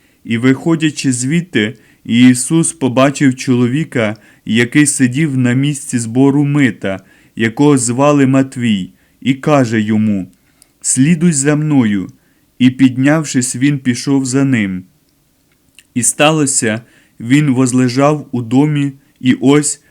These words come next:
багато митарів і грішних, прийшовши, возлягли з Ісусом і учнями Його.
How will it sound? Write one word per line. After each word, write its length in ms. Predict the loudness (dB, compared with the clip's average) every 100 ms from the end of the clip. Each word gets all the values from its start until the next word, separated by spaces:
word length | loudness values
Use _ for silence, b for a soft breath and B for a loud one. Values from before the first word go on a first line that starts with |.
| b
багато 600 | -4 -2 2 2 2 0
митарів 680 | 2 0 0 0 2 2 2
і 80 | 2
грішних, 640 | 4 2 2 -2 -4 -6 b b
прийшовши, 840 | -4 -2 -2 -2 -2 -2 -2 -4 -4 b b
возлягли 640 | -6 -2 0 0 0 2 2
з 100 | 0
Ісусом 600 | -2 -2 -2 -2 -4 -4
і 120 | -4
учнями 680 | -2 0 0 -2 -2 0 2
Його. 440 | 2 0 -2 -6